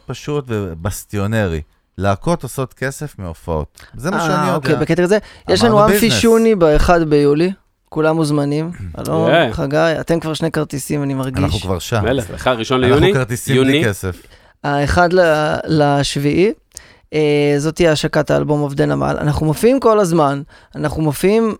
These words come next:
Speaker 1: מי, מי מנהל? איך מנהל? אתה? מי, מי עושה בוקינג?
Speaker 2: מיכאל
Speaker 1: אתה יודע,
Speaker 2: אבשלום.
Speaker 1: שם.
Speaker 3: הוא
Speaker 1: אוקיי.
Speaker 2: והמון ווליום, אה, עושים יד אחת עם, אה, לייבל בדיבור, אז אני גם שם, גם שם.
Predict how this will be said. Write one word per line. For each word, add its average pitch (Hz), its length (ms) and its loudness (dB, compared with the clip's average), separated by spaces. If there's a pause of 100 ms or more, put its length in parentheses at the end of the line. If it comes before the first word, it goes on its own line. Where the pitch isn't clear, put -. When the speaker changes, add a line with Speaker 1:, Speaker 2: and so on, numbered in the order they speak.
Speaker 1:
מי, 139 360 -2
מי 143 180 -2
מנהל? 135 520 2
איך - 180 0
מנהל? 113 460 0
אתה? 127 440 0
מי, 117 160 -2
מי 143 80 -2
עושה 135 220 -6
בוקינג? 104 640 -4
Speaker 2:
מיכאל 185 240 2
Speaker 1:
אתה 214 60 4
יודע, 196 80 4
Speaker 2:
אבשלום. 160 600 2
Speaker 1:
שם. 95 160 -2
Speaker 3:
הוא 113 160 -10 (260)
Speaker 1:
אוקיי. 98 260 -10 (720)
Speaker 2:
והמון 151 480 0
ווליום, 170 500 2
אה, 151 60 0 (520)
עושים 160 460 -4 (100)
יד 156 280 0
אחת 160 420 0
עם, 151 240 -2
אה, 147 120 -2
לייבל 151 300 0
בדיבור, 151 520 -2 (120)
אז 147 160 -8
אני 147 180 -4
גם 151 260 -2
שם, 175 440 -2
גם 151 160 -6
שם. 170 380 -2